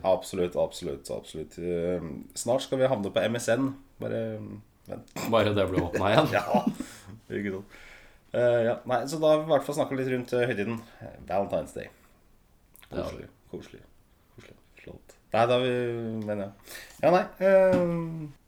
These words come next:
Speaker 1: nå har vi gått litt inn i Valentine. Det er en fin, eh, høytid for de som bryr seg. Eh, for oss, eh, er
Speaker 2: Vi
Speaker 1: det
Speaker 2: bryr, vi bryr oss ikke like
Speaker 1: Nei,
Speaker 2: mye.
Speaker 1: nei, det er en mandag med ansvar.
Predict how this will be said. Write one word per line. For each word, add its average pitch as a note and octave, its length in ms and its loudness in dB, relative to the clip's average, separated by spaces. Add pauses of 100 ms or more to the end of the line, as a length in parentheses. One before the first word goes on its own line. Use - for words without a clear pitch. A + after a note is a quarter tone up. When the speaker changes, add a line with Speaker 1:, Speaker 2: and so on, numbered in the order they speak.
Speaker 1:
nå - 140 -6
har - 20 -2
vi F3 80 0
gått F3+ 180 2
litt E3+ 160 0
inn E3 100 0
i E3 60 2
Valentine. E3+ 520 2 (140)
Det D#3+ 140 -6
er D3+ 120 0
en - 100 -6
fin, D3+ 240 -4
eh, C#3+ 460 -6
høytid B2 340 -6
for B2+ 100 -6
de A2+ 80 -4
som B2+ 140 -6
bryr B2+ 180 -4
seg. C3+ 280 -2 (200)
Eh, A#2+ 160 -6
for A2+ 160 -6
oss, - 420 -10
eh, B2 60 -8
er G#2+ 960 -8
Speaker 2:
Vi F#2+ 60 -4
Speaker 1:
det F#2 100 -4
Speaker 2:
bryr, F#2 540 -10 (140)
vi G2+ 80 -14
bryr F#2 220 -10
oss F#2+ 80 -10
ikke G2 200 -12
like G#2+ 120 -6
Speaker 1:
Nei, A2 120 -2
Speaker 2:
mye. C#3+ 260 -6
Speaker 1:
nei, A2+ 200 -6 (180)
det A2 100 -10
er A2 80 -8
en A2+ 120 -8
mandag A2+ 480 -6
med G#2+ 680 -6 (1200)
ansvar. A2 580 -2